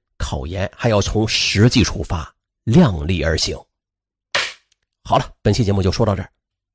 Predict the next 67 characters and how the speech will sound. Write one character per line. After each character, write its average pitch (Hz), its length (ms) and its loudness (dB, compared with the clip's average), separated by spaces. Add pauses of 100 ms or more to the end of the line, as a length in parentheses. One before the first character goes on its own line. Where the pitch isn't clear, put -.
(140)
结 123 120 -2
尾 131 100 2
处 123 200 0 (220)
继 135 120 -2
续 131 100 0
恳 120 140 2
请 110 160 0
各 113 80 2
位 101 80 2
听 101 120 0
友 92 80 2
啊， 90 120 2
每 98 140 -2
听 131 120 -2
完 120 140 0
一 - 20 -2
期 127 120 -2
节 110 100 0
目， 160 180 -2 (120)
帮 - 80 0
上 98 120 -2
门 92 120 -2
点 78 120 -2
个 80 80 -6
赞， 87 200 -2
留 85 100 -4
个 101 100 -2
言， 87 240 -4 (120)
再 95 100 -2
去 - 80 -4
签 127 180 -2
个 98 80 0
到 127 140 2
领 85 180 -2
张 123 220 -4
月 147 120 -2
票， - 440 -2
投 - 160 0
给 92 140 -2
本 92 200 0
专 95 140 2
辑。 101 180 -4 (460)
感 - 180 -8
谢 - 80 -8
大 - 120 -8
家 131 140 -4
了， 147 80 -8 (280)
咱 - 80 0
下 127 160 2
期 - 180 -4 (280)
不 85 200 -2
见 85 260 -2
不 - 100 -4
散， - 180 -2 (480)
拜 - 80 0
拜。 160 240 0 (1300)
本 202 160 4
次 285 180 2
披 262 140 -4
露 226 140 4
的 170 80 -2
案 180 140 2
件 156 100 2
呢， 113 120 0 (280)
是 165 320 2
创 196 320 2
新 240 320 -2